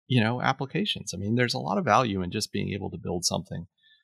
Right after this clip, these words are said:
quickly and not have to introduce all the complexity of, of all this other stuff that, that sometimes happens with microservices and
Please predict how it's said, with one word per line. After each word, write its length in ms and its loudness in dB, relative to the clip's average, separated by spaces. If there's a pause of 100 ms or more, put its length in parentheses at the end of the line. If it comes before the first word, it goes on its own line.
(180)
quickly 500 2
and 80 -2
not 180 4
have 180 -4
to 80 -6
introduce 380 -2
all 100 4
the 80 -2
complexity 680 -2
of, 160 -12 (720)
of 120 0
all 140 0
this 180 0
other 180 -2
stuff 300 -2
that, 120 -6 (280)
that 220 -8
sometimes 440 -2
happens 420 -4
with 120 -12
microservices 840 -4
and 320 -10